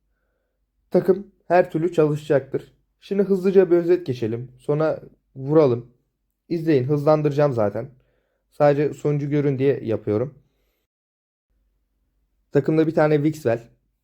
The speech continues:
üç tane süre arttıran hero, bir tane hasarcı. Hasarcı hariç diğerlerinin defansı üç buçuk K'nın üzerinde olacak. Hızları birbirlerine yakın olacak.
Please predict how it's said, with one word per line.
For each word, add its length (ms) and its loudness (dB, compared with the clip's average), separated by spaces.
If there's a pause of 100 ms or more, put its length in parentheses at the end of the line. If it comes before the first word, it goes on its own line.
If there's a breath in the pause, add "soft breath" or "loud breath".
(400)
üç 160 -4
tane 240 4
süre 240 2
arttıran 380 -2
hero, 360 0 (520)
bir 60 -4
tane 340 0 (240)
hasarcı. 600 2 (2500)
Hasarcı 440 4
hariç 440 0 (140)
diğerlerinin 520 2
defansı 600 0 (540)
üç 180 -4
buçuk 240 -6
K'nın 220 2
üzerinde 320 2
olacak. 540 2
Hızları 380 2
birbirlerine 400 0
yakın 260 0
olacak. 480 -2